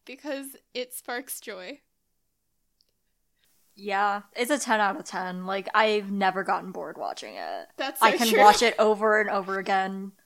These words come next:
Speaker 2: Stage, film, all of it. It's great.
Speaker 1: Multiple times per October. You put it on the T V, you force your friend who hasn't seen it to watch it.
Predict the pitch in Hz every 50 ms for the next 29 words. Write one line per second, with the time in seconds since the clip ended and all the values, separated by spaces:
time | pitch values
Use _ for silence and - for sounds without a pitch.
0 | _ _ - - - - 196 196 196 196 196 196 196 190 185 - - - - _
1 | _ _ _ _ _ - 202 190 190 185 180 185 185 185 185 185 185 - _ _
2 | _ _ _ - 196 180 180 180 175 185 185 185 - - _ _ _ _ _ _
3 | _ _ _ _ _ _ _ _ _ _ _ _ _ _ _ _ _ - 202 -
4 | - - - 78 - - - - _ 269 277 269 277 269 285 285 370 330 302 311
5 | 302 269 247 262 262 254 262 269 269 - - - 254 240 240 233 226 - - -
6 | - 240 214 214 202 185 185 180 175 202 - _ _ - 220 240 240 240 - -
7 | 311 254 254 254 254 254 254 254 254 254 254 262 - - - 254 254 240 240 247
8 | 240 233 233 240 247 269 269 _ _ _ _ _ _ 254 262 269 311 - - 277
9 | 254 254 359 339 - 311 269 269 302 - 311 262 269 262 277 277 294 294 254 262
10 | 269 269 285 - - 311 269 247 247 254 302 294 294 247 233 262 277 269 - -
11 | - - - 294 285 269 - 330 -